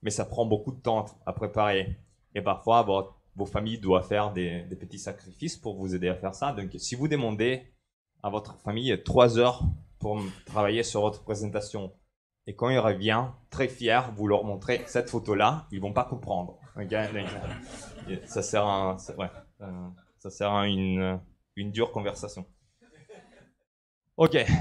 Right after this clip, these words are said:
donc je, je suis en train de le faire très facile, très facile, très facile. Pourquoi on est là alors ? Si c'est tellement facile, pourquoi on a besoin d'une session ? C'est parce que, comme dans toutes les choses, c'est le détail qui change.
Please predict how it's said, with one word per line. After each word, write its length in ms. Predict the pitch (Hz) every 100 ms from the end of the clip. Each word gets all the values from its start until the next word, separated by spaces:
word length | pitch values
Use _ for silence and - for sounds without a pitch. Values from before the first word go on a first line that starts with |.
| - 123
donc 180 | 135
je, 160 | 139 117
je 420 | 113 131 90 107
suis 180 | 107 160
en 60 | 131
train 140 | 139
de 80 | 131
le 60 |
faire 260 | 113 123 -
très 240 | - 151
facile, 400 | 143 135 - 135
très 180 | - 135
facile, 320 | 135 123 139
très 160 | - 131
facile. 460 | 127 - 160 151 -
Pourquoi 320 | 123 143 147
on 80 | 135
est 80 |
là 140 | 127 143
alors ? 360 | 110 104 -
Si 140 | - 101
c'est 140 | 110
tellement 280 | 107 107 113
facile, 420 | 113 - 147 123
pourquoi 260 | - 101 113
on 60 |
a 60 | 110
besoin 240 | 104 107
d'une 140 | 104 101
session ? 500 | 113 - 117 95 - - _ _ _
C'est 80 | 113
parce 160 | 107 -
que, 100 | 151
comme 280 | 147 110 98
dans 200 | 101 101
toutes 140 | 127
les 80 | 110
choses, 400 | - 147 135 98 87 - _ _ _ _ _
c'est 120 | 120
le 160 | 117 110
détail 640 | 113 113 120 123 104 98
qui 140 | -
change. 500 | 98 120 107 104 92